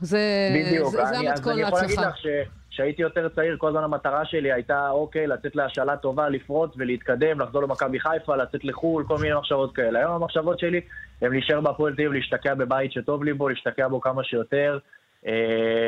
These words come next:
Speaker 2: וזהו, אני חושב שזה מה שיעשה לי הכי טוב ומה שיעשה להפועל תל אביב הכי טוב, ואני מקווה שזה ימשיך, אבל בכדורגל אי אפשר לדעת כלום.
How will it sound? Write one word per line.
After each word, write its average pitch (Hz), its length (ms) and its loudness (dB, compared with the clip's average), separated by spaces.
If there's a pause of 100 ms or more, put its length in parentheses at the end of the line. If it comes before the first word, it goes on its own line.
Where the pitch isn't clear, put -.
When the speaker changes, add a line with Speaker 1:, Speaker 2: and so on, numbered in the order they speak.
(260)
Speaker 2:
וזהו, 156 300 0
אני 127 80 -2
חושב 135 220 -4
שזה 143 240 -2
מה 147 120 0
שיעשה 143 320 0
לי 143 160 2
הכי 127 200 -2
טוב 135 220 0
ומה 123 180 -2
שיעשה 127 260 -2
להפועל 117 300 0
תל 107 80 -4
אביב 107 160 0
הכי 101 160 -4
טוב, 104 240 0
ואני 107 120 0
מקווה 117 240 0
שזה 156 140 0
ימשיך, 175 280 0
אבל 120 180 0
בכדורגל 127 460 0
אי 135 40 0
אפשר 127 160 -2
לדעת 123 320 0
כלום. 117 240 -2